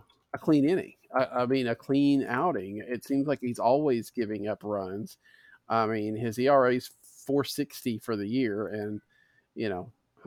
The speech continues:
although he is still <laughs> on the positive side on war, according to Baseball Reference, by point, point one, which is better than I would have necessarily expected. Um, yeah, I mean, he's, he's had a few scattered here, but, um, since the beginning of June,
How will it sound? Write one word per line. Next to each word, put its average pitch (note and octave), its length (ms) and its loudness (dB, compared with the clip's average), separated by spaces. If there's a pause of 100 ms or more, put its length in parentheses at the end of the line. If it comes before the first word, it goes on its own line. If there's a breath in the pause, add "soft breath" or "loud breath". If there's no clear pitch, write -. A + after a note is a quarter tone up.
although D3 200 6
he D3+ 180 4
is F3 160 2
still D3+ 420 2
<laughs> - 80 -10
on D3+ 140 4
the B2 100 2
positive D3 560 2
side A#2 280 4
on A2 240 0
war, A2+ 340 2
according G#2+ 320 -6
to G#2 60 -10
Baseball G#2 340 -2
Reference, G#2+ 400 -4
by G2 200 0
point, G#2+ 300 -6 (140)
point A#2 160 -2
one, A#2 320 -2
which - 160 -18
is - 160 -18 (580 soft breath)
better A#2+ 200 4
than A2 120 -2
I G#2+ 100 2
would G2+ 140 -2
have F#2 160 -8
necessarily A2 400 -4
expected. G#2 540 -4 (420 soft breath)
Um, C3 520 6 (260)
yeah, A#3 160 6
I B3+ 40 8
mean, A#3 140 4
he's, A#3 280 2
he's A3 240 -2
had E3 140 4
a B2 60 0
few B2 180 -2
scattered A#2 380 -2
here, C3+ 200 2
but, G#2+ 180 -4 (720 soft breath)
um, G#2+ 560 2 (540)
since D#3 360 0
the C3+ 60 -6
beginning C3 380 2
of A2 160 -2
June, D#3+ 540 2